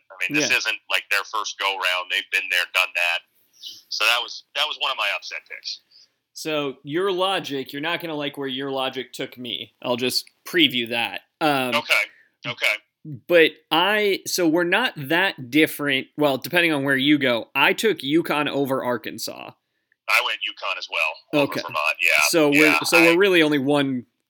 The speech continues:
Speaker 2: one game different there.
Speaker 1: Right, right. I, um, you know, looking through,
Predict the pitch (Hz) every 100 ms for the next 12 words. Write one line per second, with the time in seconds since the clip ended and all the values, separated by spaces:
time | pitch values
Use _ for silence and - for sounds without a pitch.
0 | _ - 170 151 131 131 113 120 123 -
1 | 110 - 98 87 185 175 160 156 156 147
2 | 139 135 135 135 131 131 120 117 98 -
3 | - 92 139 120 117 117 127 139 - 156
4 | - 147 156 156 151